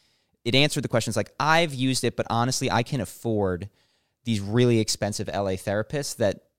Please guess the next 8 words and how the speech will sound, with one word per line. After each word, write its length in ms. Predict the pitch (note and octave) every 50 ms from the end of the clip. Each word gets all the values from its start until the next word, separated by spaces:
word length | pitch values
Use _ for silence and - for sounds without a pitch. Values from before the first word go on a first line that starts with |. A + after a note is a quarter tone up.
| _ -
uh, 180 | F#2+ F2+ D2+ - -
command 560 | - G#2 G2+ G2+ G#2 G2+ F#2+ F2+ F#2 - - -
the 360 | F#2 F2+ G2 F#2 F2+ F2 F2 - -
price 400 | - G2+ F2+ E2+ D#2+ - - -
that 180 | - E2+ - -
they 320 | F2+ E2 D#2+ D#2+ F2 G#2+ - _ _ _ _ _ _ _ _ -
ask." 300 | C3+ C3+ - - - - _ -
But 280 | F3+ F3+ D3+ C3 -